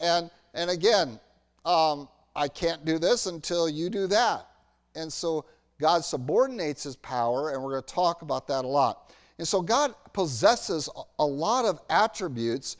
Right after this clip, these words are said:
but when we read through the Bible, what the things he does and the way he talks about God,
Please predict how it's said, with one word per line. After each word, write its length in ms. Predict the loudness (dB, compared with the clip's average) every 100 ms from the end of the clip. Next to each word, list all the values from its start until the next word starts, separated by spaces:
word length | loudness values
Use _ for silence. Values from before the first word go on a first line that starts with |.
| _ _
but 80 | -2
when 80 | 0
we 140 | -2
read 340 | -2 -2 -2 -2
through 100 | -4
the 100 | 0
Bible, 480 | 4 4 4 2
what 280 | 4 2 2
the 80 | -4
things 360 | -2 -4 -6 -6
he 140 | -6
does 460 | 0 4 4 4 -2
and 100 | -2
the 60 |
way 140 | 0 0
he 40 |
talks 400 | 0 0 0 0
about 300 | 2 2 2
God, 320 | 2 2 0